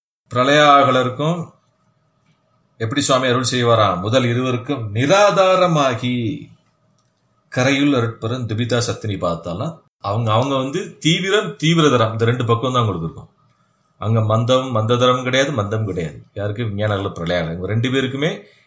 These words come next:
தீவிர பக்குவம் இருக்கும், தீவிரதர பக்குவமும் இருக்கும். அதற்கு அவங்களுடைய பக்குவத்துக்கு ஏத்தாற் போல சுவாமி என்ன பண்ணாரு? விஞ்ஞானங்களுக்கு,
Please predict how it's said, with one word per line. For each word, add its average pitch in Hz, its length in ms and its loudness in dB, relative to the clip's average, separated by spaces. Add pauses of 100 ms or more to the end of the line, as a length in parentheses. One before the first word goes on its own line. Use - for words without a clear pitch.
(140)
தீவிர 127 380 0
பக்குவம் 117 360 -2
இருக்கும், 123 360 -4
தீவிரதர 131 460 2
பக்குவமும் 104 460 -6
இருக்கும். 80 340 -10 (540)
அதற்கு 151 540 -4
அவங்களுடைய 123 400 0
பக்குவத்துக்கு 120 500 -2
ஏத்தாற் 113 280 2
போல 139 140 0
சுவாமி 127 360 0
என்ன 131 60 -2
பண்ணாரு? 120 260 0
விஞ்ஞானங்களுக்கு, 120 1000 0